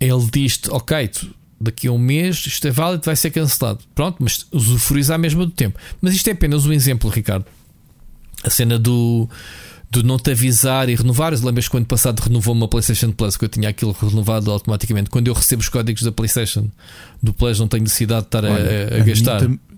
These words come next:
Speaker 2: também acontece, mas não sei se já foi de preparação ou não.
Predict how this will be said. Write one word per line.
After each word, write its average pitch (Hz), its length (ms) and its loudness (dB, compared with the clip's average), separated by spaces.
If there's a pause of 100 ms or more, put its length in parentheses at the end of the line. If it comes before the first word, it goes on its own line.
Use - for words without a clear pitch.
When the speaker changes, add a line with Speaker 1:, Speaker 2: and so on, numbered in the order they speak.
(100)
Speaker 2:
também 110 340 2
acontece, 117 520 -2
mas 92 280 0
não 101 340 0
sei 110 180 2
se - 160 0
já 110 140 0
foi 113 200 -2
de - 100 -8
preparação 107 600 0
ou 107 100 2
não. 110 440 0